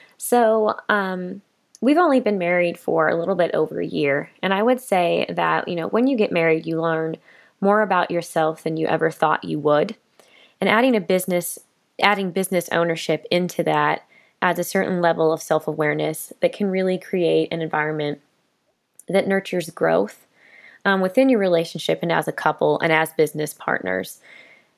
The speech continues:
And I think the main thing that I've learned from just working together and working in an agency is that it can be very rewarding. It can be a very rewarding experience to work together,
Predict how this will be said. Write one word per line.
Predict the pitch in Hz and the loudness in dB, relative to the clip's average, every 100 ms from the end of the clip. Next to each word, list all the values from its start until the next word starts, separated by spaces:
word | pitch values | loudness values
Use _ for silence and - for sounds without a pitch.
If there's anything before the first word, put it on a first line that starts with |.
| - | 0
And | 208 | 2
I | 214 | 2
think | 208 247 240 | 0 0 0
the | |
main | 202 185 180 | 2 2 0
thing | 185 180 175 | -2 -2 -2
that | 170 165 | 0 0
I've | 160 - | 0 0
learned | 165 160 165 160 170 | -2 0 -4 -6 -10
from | - 170 156 160 170 175 | -2 0 0 -2 -8 -6
just | 180 - | -6 -4
working | 160 170 170 170 160 160 | 2 2 0 -4 -4 -6
together | 160 165 165 165 160 156 | -6 0 2 4 2 -2
and | 170 | 0
working | 175 175 180 170 | 0 0 -2 -4
in | - 202 | 0 0
an | 185 165 | 0 0
agency | 170 170 165 - 165 | 0 -2 -6 -4 -2
is | 175 - | -2 0
that | 156 | 0
it | 160 | 0
can | - 196 | -2 -2
be | 185 | -2
very | 165 165 160 | 0 0 0
rewarding. | 165 165 160 160 170 175 - | -2 2 2 2 -4 -8 -10
It | - | -6
can | 185 | -2
be | |
a | 185 | 2
very | 175 165 | 2 2
rewarding | 170 208 214 190 | 0 0 0 -2
experience | - - 170 165 156 160 | -8 -4 -2 0 -2 -6
to | - | -8
work | 160 160 151 - | 0 0 0 -8
together, | 156 156 156 175 175 | -2 0 2 -2 -4